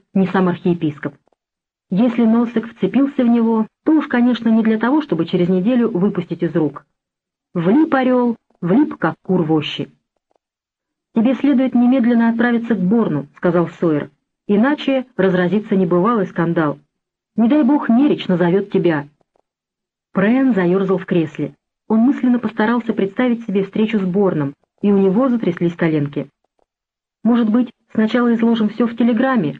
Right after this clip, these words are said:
предложил он. «Не вижу смысла. Только ещё больше распалим его. Ты знаешь его характер». Прен молчал. Да, перспективы вырисовывались самые мрачные.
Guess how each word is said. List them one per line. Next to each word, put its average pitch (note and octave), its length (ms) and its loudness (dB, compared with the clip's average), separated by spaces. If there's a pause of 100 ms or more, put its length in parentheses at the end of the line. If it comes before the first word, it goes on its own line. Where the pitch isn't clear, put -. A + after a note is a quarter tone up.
(160)
предложил F3 480 0
он. D3 160 -6 (840)
«Не A3 180 2
вижу A3 220 0
смысла. G#3 460 -2 (440)
Только D4+ 240 2
ещё B3 220 0
больше B3+ 260 0
распалим A3+ 460 0
его. C#3+ 320 -2 (380)
Ты A3 100 2
знаешь A3 300 0
его E3 160 0
характер». D3+ 500 -4 (1000)
Прен G3 260 2
молчал. F3 520 -4 (760)
Да, F#3+ 460 -2 (500)
перспективы G#3 640 -2
вырисовывались A#3+ 760 0
самые F#3 300 0
мрачные. D3 580 -4